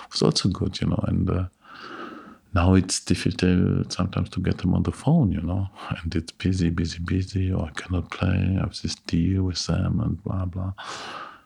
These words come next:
This has, this, this kind of business became really strong. And in this moment, I really sometimes think,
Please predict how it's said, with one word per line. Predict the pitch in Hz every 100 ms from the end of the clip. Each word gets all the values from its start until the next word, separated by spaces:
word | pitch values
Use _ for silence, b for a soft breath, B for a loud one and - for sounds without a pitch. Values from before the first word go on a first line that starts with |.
| -
This | 104 -
has, | 95 - -
this, | 90 - -
this | 82
kind | - - 92
of | 85 -
business | 82 - - 82
became | - - - - 87
really | 85 -
strong. | - - 85 82 82 92 - _ - _ _ _ -
And | 92
in | 95
this | 104 131
moment, | 123 120 123 113 -
I | - 101
really | 101 113 98
sometimes | - 110 104
think, | - -